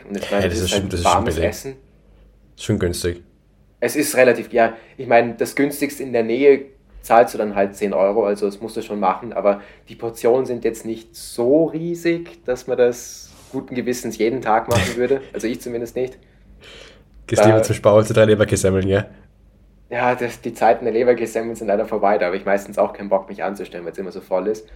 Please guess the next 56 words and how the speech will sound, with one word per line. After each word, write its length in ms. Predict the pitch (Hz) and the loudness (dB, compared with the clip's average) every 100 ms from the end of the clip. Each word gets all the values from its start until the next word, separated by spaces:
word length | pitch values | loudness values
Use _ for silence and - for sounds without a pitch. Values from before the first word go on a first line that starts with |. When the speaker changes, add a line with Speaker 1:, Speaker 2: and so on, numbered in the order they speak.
| - _ | -20 _
Speaker 1:
Aber 220 | 110 107 | 0 0
da 140 | 107 107 | 2 2
gehe 120 | 113 | 0
ich 120 | 113 | 0
lieber 160 | 127 - | 2 2
Speaker 2:
Oh. 40 | |
Speaker 1:
zum 140 | - | 0
Spar 340 | 113 - 117 123 | -6 4 8 8
und 120 | 123 | 6
kaufe 360 | - 135 - 123 | 4 4 4 0
mir 220 | 117 117 | 2 2
zwei 220 | - 113 | 2 0
Brezeln, 420 | 113 110 123 123 113 | 2 0 0 -2 -2
einen 80 | 95 | -2
extra 280 | 110 - | -4 -4
Wurstsemmeln 440 | 104 107 110 110 107 | -4 -4 -2 -4 -4
und 40 | |
ein 60 | 104 | -6
Schokocroissant. 640 | 110 107 107 95 101 107 - _ _ _ _ _ _ - | -4 -4 -4 -4 -2 -4 -6 _ _ _ _ _ _ -6
Steige 280 | - 110 117 | 2 4 2
ich 80 | |
noch 120 | 123 120 | -2 -4
immer 200 | 143 131 | 2 2
um 80 | 110 | 4
Speaker 2:
Ja. 120 | 95 | 4
Speaker 1:
die 60 | 92 | 4
Hälfte 260 | 120 123 | 2 0
des 160 | 104 104 | -6 -6
Preises 380 | - 95 98 - | -2 0 -2 -2
aus 300 | - 113 - | 0 0 -2
und 360 | 104 104 101 - | -10 -10 -12 -10
bin 120 | 110 | -4
danach 380 | 101 98 101 - | -2 0 -2 -2
eigentlich 360 | 98 104 101 - | -6 -6 -8 -10
dann 120 | 202 | -4
doch 240 | - - | -2 -4
satter. 440 | - 110 101 117 120 - _ | -4 -2 0 0 -2 -10 _
Vielleicht 280 | - 110 117 | 0 2 2
nicht 100 | 127 | 0
ganz 180 | 120 117 | 0 0
so 60 | - | -4
zufrieden, 540 | 120 - 131 143 143 - | -12 -8 -6 -6 -8 -8
aber 340 | 101 104 101 - _ _ _ _ _ _ | -2 -2 -2 -12 _ _ _ _ _ _
was 160 | 107 - | -8 -2
will 80 | 110 | 0
man 80 | 104 | 2
machen? 240 | 98 - | 0 0
Speaker 2:
Ist 120 | 101 104 | 0 4
halt 100 | 113 | 4
nicht 160 | 107 | 4
wa-, 240 | 104 101 - - | 6 4 2 -10
ist 100 | - | 0
halt 100 | 120 | 4
nicht 100 | 120 | 6
warm, 260 | 107 104 90 | 8 6 6
gell? 220 | 87 98 | 2 0